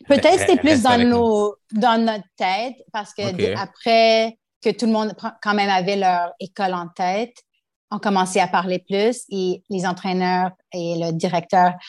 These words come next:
Speaker 1: euh, commençaient à entendre et ils s-, mais, et hop, le, la conversation, c'est, ça commençait. Comme
Speaker 2: Ok,
Speaker 1: vraiment,
Speaker 2: je vois.
Speaker 1: je trouve que mon année,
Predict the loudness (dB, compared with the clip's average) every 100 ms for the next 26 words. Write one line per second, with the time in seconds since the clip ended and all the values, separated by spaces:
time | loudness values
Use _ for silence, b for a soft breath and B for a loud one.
0 | B -4 -2 -2 -6 -4 -2 -2 -2 -2
1 | -2 -4 -2 0 -2 -4 -4 -6 -6 _
2 | -10 -10 -14 -20 _ 0 0 2 2 4
3 | 2 0 -6 B _ 4 4 4 2 2
4 | 0 0 -2 -8 -8 -8 -12 -8 -6 -4
5 | -4 -6 -6 -8 -8 B B 4 6 8
6 | 8 6 4 2 -2 -4 -6 -4 -6 -4
7 | -4 -6 -6 -8 -10